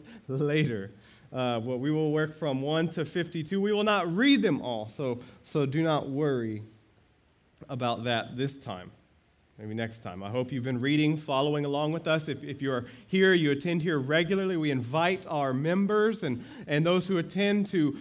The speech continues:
read along. I'm gonna be in Mark seven next week and then Mark eight. And as you do your devotions, if you're wondering, "What do I read?" Read Mark. Ask questions. "How come this? How come it says this?" And, and that might help you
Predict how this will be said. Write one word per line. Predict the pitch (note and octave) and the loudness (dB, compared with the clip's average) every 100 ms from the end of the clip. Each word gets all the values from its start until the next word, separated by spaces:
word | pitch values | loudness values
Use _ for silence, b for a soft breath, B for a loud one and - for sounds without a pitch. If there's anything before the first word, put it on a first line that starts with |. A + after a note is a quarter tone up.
| B D#3+ | B -8
read | C3+ F3 A3+ | 2 4 4
along. | A3+ F#3+ G3+ F3+ B2+ | 4 4 4 2 2
I'm | C3+ | 0
gonna | C#3+ C#3+ | -2 0
be | D#3+ | 0
in | |
Mark | D#3 E3 E3 | 2 2 0
seven | - - G3 G3 G3+ | -8 2 2 2 0
next | G#3 G#3 - | 0 -2 -4
week | C3+ A#2 | -6 -4
and | C3 C3+ | -4 -2
then | D3 | -2
Mark | E3+ E3+ | -2 0
eight. | G#3 D#3 | 0 0
And | C#3 | -2
as | C#3 | -2
you | F3 | -2
do | D#3+ | -2
your | G3+ G3+ | 0 2
devotions, | G3+ E3 G3 G3+ - D3 C3 | 2 0 0 0 0 -2 -2
if | C#3 | -4
you're | D#3 | -4
wondering, | D3 F#3 F#3 F3 | -2 -2 -2 -2
"What | G#3+ | -2
do | B3+ | -2
I | A3+ | -2
read?" | A#3+ A3+ A#2+ B B C#3+ | -2 -2 -4 B B 0
Read | F#3 F#3+ | 0 2
Mark. | F#3 F3 A#2+ - - _ _ _ D3+ | 0 0 -2 -10 -20 _ _ _ -2
Ask | E3 - | -2 0
questions. | G3+ F#3 - C#3 A#2 | -2 -2 -2 -6 -4
"How | E3+ | -4
come | F#3+ G#3+ G3 | -4 0 0
this? | F#3 D#3 A#2 | 2 0 -2
How | E3+ | -8
come | E3+ F#3+ | -4 -4
it | F3 | -4
says | G3+ F3+ F3 B B | -2 -2 -4 B B
this?" | C3 D#3+ F3+ D3+ E3 | -2 2 2 0 -4
And, | C3+ | -4
and | C#3 | -2
that | D3 C3+ | -2 -2
might | D3+ D#3 D3+ B B _ - | -2 -4 -4 B B _ -2
help | F#3 G3 G3 C#3+ | 2 2 0 -4
you | C3+ C3+ | -2 -2